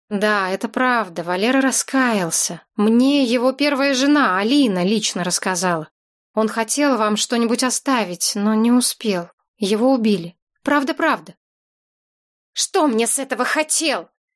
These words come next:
сердито воскликнула Наталья. "Мне деньги нужны, а не обещания". Я видела, что Горбачёва расстроилась. Она очень рассчитывала на материальную помощь. Но как я могла ей помочь?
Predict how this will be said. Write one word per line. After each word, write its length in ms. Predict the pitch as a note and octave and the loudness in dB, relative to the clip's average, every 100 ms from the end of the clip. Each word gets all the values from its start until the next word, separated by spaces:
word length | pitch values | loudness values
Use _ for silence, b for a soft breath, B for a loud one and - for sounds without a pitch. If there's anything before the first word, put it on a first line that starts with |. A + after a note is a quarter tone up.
| _ | _
сердито 560 | - B3+ G3+ F#3+ G3+ F#3 | -4 -2 0 -2 -2 -2
воскликнула 640 | G3 - G#3+ G#3 G3 G3+ | -2 -2 -4 0 0 2
Наталья. 560 | G3+ G#3 G#3 F3+ E3 F3+ | 0 0 -2 -4 -8 -2
"Мне 220 | A#3 C4+ | 0 0
деньги 420 | C4+ D4+ C#4 A3 | 0 0 2 2
нужны, 460 | B3 A3+ B3+ A3+ F3 | 2 2 2 0 0
а 80 | G#3 | 0
не 120 | A3+ | 0
обещания". 760 | A3+ A#3+ - A3+ F#3+ D#3+ E3+ _ _ _ _ _ _ _ _ _ _ _ _ - | 0 0 0 -2 -6 -12 -16 _ _ _ _ _ _ _ _ _ _ _ _ -8
Я 280 | G3 G3+ | -2 -2
видела, 420 | G#3 B3+ G#3+ G#3 F#3 | 0 0 0 0 -2
что 200 | - F#3 | -2 -2
Горбачёва 520 | G3 F#3+ F#3+ A3+ A3 | -2 -2 -2 -2 0
расстроилась. 920 | A3 - B3+ A#3 G#3 E3 E3 - - - | -2 -2 0 2 2 0 -2 -6 -6 -6
Она 320 | F#3 F#3+ G3 | -2 -2 -2
очень 460 | B3 C4+ C#4 - C4+ | 0 0 0 2 2
рассчитывала 720 | C4 - - D4 C#4 A#3 A#3 | 2 0 0 -2 -2 -2 0
на 120 | A#3 | 2
материальную 800 | A#3 A3 - G#3 G#3 A3 G3+ G3+ | 2 0 -4 -4 -2 -2 0 -2
помощь. 600 | F#3 F#3+ F3 D#3 - - _ _ _ _ _ _ _ _ - | 0 0 0 0 -2 -4 _ _ _ _ _ _ _ _ -4
Но 220 | A#3+ B3+ | 0 0
как 400 | B3+ - D4+ - G#3 | 0 0 0 0 -2
я 120 | G3 | 0
могла 340 | F#3+ F#3+ G#3 | -2 0 0
ей 240 | G#3+ G3 G3+ | 0 -2 -2
помочь? 680 | F#3+ F#3 F3+ F3 - - | -2 -2 0 0 -4 -8